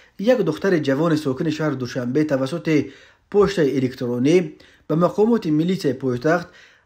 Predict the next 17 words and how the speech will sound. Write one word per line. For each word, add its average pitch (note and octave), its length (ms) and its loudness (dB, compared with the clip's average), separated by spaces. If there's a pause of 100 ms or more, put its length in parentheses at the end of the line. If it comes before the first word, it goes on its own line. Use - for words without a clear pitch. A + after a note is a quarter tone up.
дар E3 140 4
он A#3+ 120 6
хусус D#3+ 300 -6
муроҷиат D3 420 0
намуд, A#2 260 -4
ки D3 180 0 (420)
дар E3 160 0
кӯчаи A3 320 2
Носир D3+ 540 2
Муҳаммад, C3 560 0 (580)
наздики G3 460 2
собиқ E3+ 360 2
бозори D3+ 400 -2
Шомансур, A#2+ 640 0 (500)
ду G3+ 100 2
ҷавонписар D3 640 2
ӯро F3 320 2